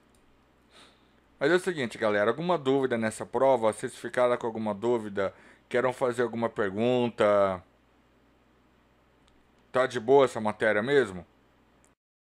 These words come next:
Então, terminamos por aqui mais uma nossa aula do Laboratório de Redes de Computadores. Comente no canal pra me saber como é que estão sendo nossas aulas. Caso você tenha alguma dúvida,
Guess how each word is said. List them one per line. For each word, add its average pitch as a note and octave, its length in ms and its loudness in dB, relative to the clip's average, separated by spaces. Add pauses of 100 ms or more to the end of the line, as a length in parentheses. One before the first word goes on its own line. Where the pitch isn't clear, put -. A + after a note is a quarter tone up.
(120)
Então, B3+ 380 8
terminamos F3+ 460 4
por A3+ 160 6
aqui A#3+ 300 4
mais A#3 260 2
uma G3 160 2
nossa F3 320 4
aula G3+ 260 6
do F#3+ 100 0
Laboratório F3+ 680 4
de D#3+ 180 -2
Redes D#3 360 2
de - 60 -14
Computadores. G3 800 4 (220)
Comente B3+ 360 4
no A#3+ 140 0
canal G#3 260 6
pra G3 100 0
me F#3 120 0
saber F#3 300 2
como F3+ 160 0
é G#3+ 80 4
que G#3 80 -10
estão G3+ 200 0
sendo G3 200 2
nossas G3+ 320 2
aulas. F3+ 440 4 (140)
Caso A#3 260 8
você A3 220 0
tenha F#3 180 0
alguma D3 280 -2
dúvida, B2 440 2